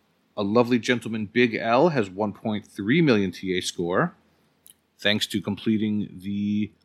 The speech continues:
arduous Smart Moves two.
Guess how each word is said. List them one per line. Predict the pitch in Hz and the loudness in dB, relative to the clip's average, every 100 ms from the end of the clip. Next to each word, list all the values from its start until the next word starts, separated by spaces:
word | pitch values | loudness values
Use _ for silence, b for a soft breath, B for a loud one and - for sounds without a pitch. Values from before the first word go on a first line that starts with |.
| _ | _
arduous | - 123 123 135 127 123 - | 0 0 2 0 -2 -2 -6
Smart | - - 120 113 151 - | -8 -6 -2 2 2 2
Moves | 147 151 143 - - | 0 0 -2 -6 -14
two. | - 147 190 110 127 | -2 4 6 4 0